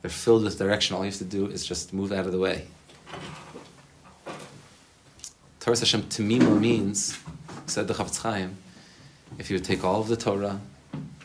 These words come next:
if you take all of the Torah that, you know, pick your Gadol, Chaim Kanievsky knows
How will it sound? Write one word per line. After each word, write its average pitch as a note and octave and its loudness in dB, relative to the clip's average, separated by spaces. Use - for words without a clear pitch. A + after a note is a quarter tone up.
if - -12
you F#2+ -6
take F#2 -2
all A2+ 4
of A#2 0
the A2+ 2
Torah G2+ 0
that, F2 -6
you - -14
know, D#2+ -14
pick - -10
your G#2+ -2
Gadol, G2 0
Chaim G#2 -2
Kanievsky G2 0
knows F#2 0